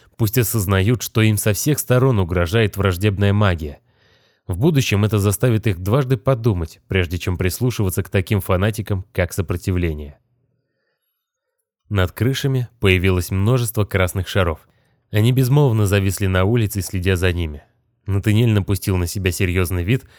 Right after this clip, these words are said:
и стал взирать на опрокинутые ларьки и перепуганные лица с тем, что ему казалось аристократическим состраданием.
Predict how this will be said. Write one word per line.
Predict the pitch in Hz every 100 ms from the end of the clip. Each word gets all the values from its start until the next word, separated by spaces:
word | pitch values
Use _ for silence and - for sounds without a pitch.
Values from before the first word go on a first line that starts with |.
| - _ -
и | 95
стал | - 160
взирать | 135 110 117 135
на | 107
опрокинутые | 95 95 92 117 110 101 92
ларьки | 90 87 - 131 -
и | 107
перепуганные | - 101 - 135 113 101 98
лица | 113 - 92
с | -
тем, | - 143 120 - _
что | - 180
ему | 160 123
казалось | 110 95 113 110 -
аристократическим | 123 95 - 98 95 90 123 120 - 101
состраданием. | 85 92 101 95 82 76 71